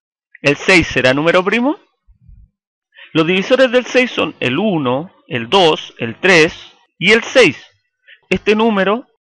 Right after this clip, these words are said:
es divisible, además de uno y sí mismo, por otros dos números y por lo tanto no es un número primo. ¿El siete será un número primo? Sus divisores son solamente el uno y el siete, ninguno de los otros números dividen al siete y por lo tanto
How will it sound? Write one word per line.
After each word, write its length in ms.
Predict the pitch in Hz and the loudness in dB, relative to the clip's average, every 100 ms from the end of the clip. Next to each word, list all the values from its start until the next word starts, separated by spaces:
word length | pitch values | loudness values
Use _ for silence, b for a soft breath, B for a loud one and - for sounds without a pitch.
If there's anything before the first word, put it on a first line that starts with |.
| _ | _
es 160 | - 165 | -2 0
divisible, 600 | 175 170 - 196 185 160 | 0 -2 -2 0 2 2
además 380 | - 123 135 196 | 2 0 2 2
de 80 | 220 | 2
uno 200 | 240 247 | 2 0
y 40 | 247 | 0
sí 140 | 233 | -2
mismo, 280 | 247 247 254 | 0 2 2
por 160 | 190 | 0
otros 300 | 185 185 160 131 | 0 0 -2 0
dos 140 | 202 | -2
números 460 | 214 220 214 208 190 | 0 -2 -2 -4 -6
y 40 | |
por 140 | 147 147 | -8 -4
lo 140 | 147 | -2
tanto 280 | 160 160 151 | -4 -4 -6
no 160 | 190 | 0
es 200 | 262 247 | 0 -2
un 120 | 247 226 | -8 -6
número 280 | 214 180 | -4 -4
primo. 320 | 117 110 98 - _ _ _ _ _ _ _ _ _ _ _ _ _ - | -6 -10 -14 -20 _ _ _ _ _ _ _ _ _ _ _ _ _ -8
¿El 120 | 147 | -8
siete 300 | - 170 160 | -2 0 0
será 220 | - 139 | 0 0
un 100 | 151 | 0
número 280 | 175 196 208 | 0 0 0
primo? 320 | 214 233 294 - _ _ _ _ B B B | 0 -4 -4 -8 _ _ _ _ B B B
Sus 180 | - 233 | -4 0
divisores 500 | 247 247 214 233 240 | 2 2 2 4 4
son 240 | - 233 | 2 -2
solamente 540 | 233 269 269 269 269 247 | 0 2 2 2 2 0
el 80 | 233 | 0
uno 220 | 247 247 | 0 2
y 100 | 247 | 2
el 100 | 240 | 0
siete, 380 | - 254 - 139 | 0 0 2 0
ninguno 340 | 139 156 156 | -2 -2 2
de 80 | 160 | 2
los 100 | 170 | 2
otros 240 | 180 170 | 0 -2
números 360 | 175 185 185 170 | -4 -4 -2 -2
dividen 340 | 180 190 190 | -2 -2 -2
al 100 | 190 | -2
siete 260 | - 127 123 | -4 -4 -4
y 20 | |
por 180 | 147 143 | -4 -2
lo 120 | 143 | 0
tanto 400 | 202 196 185 220 | -2 -2 -6 -12